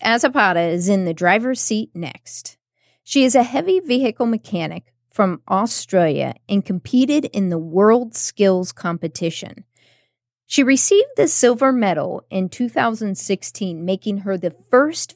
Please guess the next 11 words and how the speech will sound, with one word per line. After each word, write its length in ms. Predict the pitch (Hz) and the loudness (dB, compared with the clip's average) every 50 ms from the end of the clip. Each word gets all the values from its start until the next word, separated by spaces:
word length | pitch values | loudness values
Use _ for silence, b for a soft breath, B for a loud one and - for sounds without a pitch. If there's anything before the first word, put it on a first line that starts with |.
| _ _ | _ _
female 600 | - 311 330 311 269 202 147 - - 67 71 - _ _ _ _ _ _ _ _ _ _ - | 2 2 4 4 4 2 0 -4 -8 -10 -14 -16 _ _ _ _ _ _ _ _ _ _ -4
to 140 | - 254 - | -2 -2 -2
compete 560 | - 247 202 202 - - - 240 220 185 - _ - | -2 -2 -4 -4 -4 -6 -6 -6 -6 -6 -10 _ -6
in 440 | - 214 220 254 285 311 381 392 - _ _ _ _ _ - | 0 2 2 4 2 2 -2 -4 -10 _ _ _ _ _ -6
and 300 | - 233 269 285 285 262 | -2 0 0 0 0 0
win 520 | 240 277 294 277 196 160 120 104 101 - - _ _ _ _ _ - | 2 4 4 4 4 2 -2 -6 -10 -12 -14 _ _ _ _ _ -6
the 140 | 180 190 190 | -2 -2 0
National 840 | 185 185 190 190 214 240 240 - - - 277 269 285 285 294 285 _ _ _ _ | 2 2 2 2 2 2 0 -4 -4 -4 -2 0 0 -2 -4 -6 _ _ _ _
Heavy 360 | - 233 208 202 220 214 214 | -8 -8 -6 -4 -4 -4 -4
Vehicle 500 | 190 185 190 196 202 196 185 - 180 175 | -4 -4 -4 -2 -2 -4 -6 -6 -6 -8
Competition. 840 | - - 180 160 156 - 156 - - 156 151 - - - - - - | -8 -8 -10 -10 -10 -12 -14 -12 -12 -12 -12 -12 -16 -20 -20 -20 -20